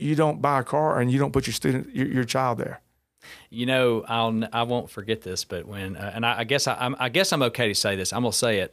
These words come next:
Speaker 2: But speaking of Aldridge Marks,
Speaker 1: Mm.
Speaker 2: and you, you may remember this. I remember it. But when we talked to her,
Speaker 1: Uh-huh.
Speaker 2: <laughs> 'cause I was involved, 'cause
Speaker 1: Yeah,
Speaker 2: I
Speaker 1: you
Speaker 2: think I
Speaker 1: were.
Speaker 2: was personnel
Speaker 1: Personnel
Speaker 2: committee,
Speaker 1: committee. Mm-hmm.
Speaker 2: and we interviewed her,
Speaker 1: Mm-hmm.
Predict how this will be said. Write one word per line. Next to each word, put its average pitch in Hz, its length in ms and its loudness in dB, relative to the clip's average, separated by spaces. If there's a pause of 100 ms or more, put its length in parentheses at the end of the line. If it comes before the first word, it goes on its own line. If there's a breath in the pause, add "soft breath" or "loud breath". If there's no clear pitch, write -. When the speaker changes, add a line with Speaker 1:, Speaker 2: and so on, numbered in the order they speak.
Speaker 2:
But 101 400 -6
speaking 175 300 2
of 135 80 0
Aldridge 113 480 2
Marks, 101 500 -2
Speaker 1:
Mm. 110 260 -16 (340 soft breath)
Speaker 2:
and 104 160 -2
you, 143 240 2
you 143 320 0
may 135 240 2
remember 98 340 -2
this. 90 300 -4
I 139 180 4
remember 101 480 -2
it. - 180 -20 (400)
But 104 440 0
when 117 260 -2
we 160 240 4
talked - 360 0
to 113 80 -2
her, 98 360 0
Speaker 1:
Uh-huh. 117 380 0 (160)
Speaker 2:
<laughs> - 180 -20
'cause 139 140 -2
I 143 140 6
was 175 100 0
involved, 139 400 4
'cause 135 100 -2
Speaker 1:
Yeah, 139 60 4
Speaker 2:
I - 20 6
Speaker 1:
you 143 80 4
Speaker 2:
think 151 120 4
I 143 40 6
Speaker 1:
were. 147 40 6
Speaker 2:
was 143 100 0
personnel - 340 2
Speaker 1:
Personnel 135 220 2
Speaker 2:
committee, 131 180 4
Speaker 1:
committee. 117 220 0
Mm-hmm. 120 200 -6 (380 loud breath)
Speaker 2:
and 127 140 -2
we 151 100 0
interviewed 165 500 2
her, - 160 -12 (160)
Speaker 1:
Mm-hmm. 113 200 -18